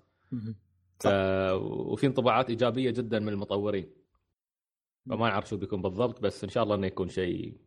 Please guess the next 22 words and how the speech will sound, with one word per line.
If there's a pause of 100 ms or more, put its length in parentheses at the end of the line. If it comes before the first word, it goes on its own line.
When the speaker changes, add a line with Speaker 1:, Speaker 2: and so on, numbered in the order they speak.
(140)
Speaker 1:
إن
شاء
Speaker 2:
شيء
Speaker 1:
الله،
Speaker 2:
رهيب
Speaker 1:
نتمنى
Speaker 2:
جدا
Speaker 1:
عاد
Speaker 2:
يعني.
Speaker 1:
التوفيق
نتندو،
آه، (520)
Speaker 2:
لأن
السنة
Speaker 1:
نشوف
Speaker 2:
هذه
Speaker 1:
لهم،
Speaker 2:
لاحظوا
إنهم
Speaker 1:
آه،
Speaker 2:
هادين،
هادين